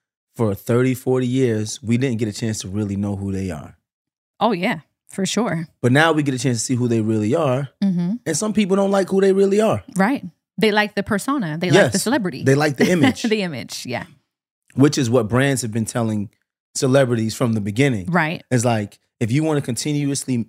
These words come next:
Speaker 1: make money,
Speaker 2: Mm-hmm.
Speaker 1: if you wanna continue to do what you do at a high level,
Speaker 2: Mm-hmm.
Speaker 1: you have to present an image that people will like. Because people don't like humans. People don't like flawed versions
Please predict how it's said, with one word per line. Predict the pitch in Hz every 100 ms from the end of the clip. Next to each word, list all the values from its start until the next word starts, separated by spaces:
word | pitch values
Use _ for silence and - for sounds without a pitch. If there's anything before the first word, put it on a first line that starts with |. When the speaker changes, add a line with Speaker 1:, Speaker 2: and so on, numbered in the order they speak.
| -
Speaker 1:
make | 120 147 135
money, | 139 151 104 117
Speaker 2:
Mm-hmm. | 185 180 190
Speaker 1:
if | 190
you | 135
wanna | 156 147
continue | 139 123 147 127
to |
do | 107 123
what | 135 127
you | 135
do | 117 127
at | 110
a |
high | 104 120 117
level, | 123 165 117 104 -
Speaker 2:
Mm-hmm. | 180 180 185 254
Speaker 1:
you | 120
have | 143 156
to | 147
present | 135 123 123
an | 113
image | 170 143 117
that | 104 -
people | 139 120
will | 113 113
like. | 120 87 - _ _ _
Because | 131 - 139
people | - 220 196 139
don't | 104 151 170 104
like | 143 147 -
humans. | - 190 123 87 -
People | - 180 170
don't | 185
like | 165 151
flawed | - 131 135 120 104 113 _ _ _ -
versions | 135 127 104 92 87